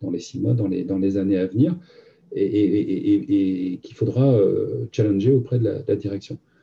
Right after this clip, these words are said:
Donc le, le D S I, pour moi, il a, il doit être communicant beaucoup plus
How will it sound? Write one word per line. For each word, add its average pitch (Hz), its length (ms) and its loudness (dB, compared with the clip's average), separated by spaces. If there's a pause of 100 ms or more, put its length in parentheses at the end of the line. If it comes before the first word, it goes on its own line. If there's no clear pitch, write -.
(120)
Donc 104 200 2
le, 143 120 6
le 139 200 6
D 131 180 6
S 123 180 0
I, 180 80 0
pour 123 180 2
moi, 147 220 6
il 120 120 4
a, 98 180 -2 (440)
il - 80 -10
doit 127 140 4
être 156 100 0
communicant 101 480 0
beaucoup 92 220 -6
plus - 380 -6